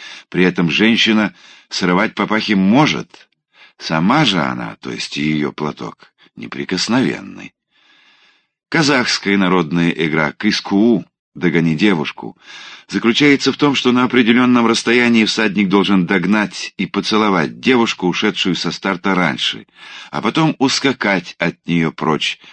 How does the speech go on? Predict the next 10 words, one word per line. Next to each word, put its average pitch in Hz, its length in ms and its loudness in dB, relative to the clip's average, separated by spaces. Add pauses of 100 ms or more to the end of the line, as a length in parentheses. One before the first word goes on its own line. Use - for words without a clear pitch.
(140)
Она 80 260 -2
же 76 120 -4
должна 73 480 -4
догнать 80 640 -4 (120)
поклонника 58 720 -10 (320)
и 76 120 -6
хлестнуть 80 520 -4
его 71 200 -2
плеткой. - 640 -16 (1300)
Кабахи — 104 720 0